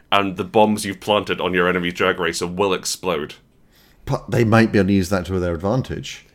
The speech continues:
Speaker 1: Yeah, so, like, so,
Speaker 2: Now
Speaker 1: like,
Speaker 2: they can get
Speaker 1: you
Speaker 2: over the obstacles.
Speaker 1: Yeah.
Speaker 2: Maybe take out a helicopter.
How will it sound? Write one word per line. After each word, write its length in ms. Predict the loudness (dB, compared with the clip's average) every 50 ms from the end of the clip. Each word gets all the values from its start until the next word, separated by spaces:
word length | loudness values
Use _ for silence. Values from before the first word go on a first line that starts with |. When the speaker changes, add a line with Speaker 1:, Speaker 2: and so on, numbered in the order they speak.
| -14
Speaker 1:
Yeah, 280 | -6 0 2 2 2 0
so, 200 | -2 -2 -2 0
like, 220 | 2 0 0 2
so, 60 | 4 4 6
Speaker 2:
Now 40 | 6
Speaker 1:
like, 80 | 6
Speaker 2:
they 60 | 6
can 80 | 4 6
get 80 | 6 6
Speaker 1:
you 60 | 6
Speaker 2:
over 160 | 6 4 2
the 120 | 2 2
obstacles. 1000 | 2 2 0 0 -4 -2 0 4 4 4 4 4 2 0 -4 -8 -8 -10 -10 -8
Speaker 1:
Yeah. 560 | -4 -2 0 2 2 2 2 2 0 -4 -6 -10 -18 -20 _ _ _ _ _ -20 -20 -20 _ -20 -20 _ _ _ _ _ _ _ -8 0
Speaker 2:
Maybe 300 | 2 2 4 4 0 -2 -4 -20 -20 -12 -6
take 240 | 0 0 0 2 2
out 180 | 0 2 0
a 60 | 0 0
helicopter. 760 | 2 2 0 0 0 0 -2 -2 -2 -2 -2 0 0 0 -2